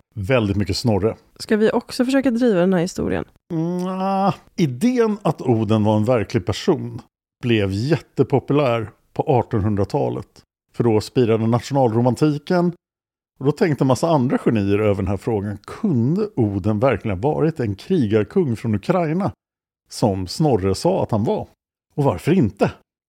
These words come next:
Speaker 1: Det gav ju Sverige en jättespännande historia. Och om vi verkligen ska fundera på den här frågan, kan det finnas ett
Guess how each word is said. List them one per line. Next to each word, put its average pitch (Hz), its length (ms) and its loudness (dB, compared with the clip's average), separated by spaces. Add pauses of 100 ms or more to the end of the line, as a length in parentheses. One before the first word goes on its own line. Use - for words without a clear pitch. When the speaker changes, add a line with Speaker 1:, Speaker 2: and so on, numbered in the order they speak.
(140)
Speaker 1:
Det 135 240 2
gav 143 320 0
ju 123 80 2
Sverige 98 580 2
en 95 140 -2
jättespännande 117 1000 0
historia. 92 480 -2 (560)
Och 131 140 -2
om 165 80 4
vi 175 60 4
verkligen 165 720 2
ska - 200 0
fundera 120 600 0
på - 40 -8
den 104 80 -6
här 95 60 -4
frågan, 101 520 -4
kan 165 420 -2
det 151 80 2
finnas 104 580 -2
ett 113 120 -4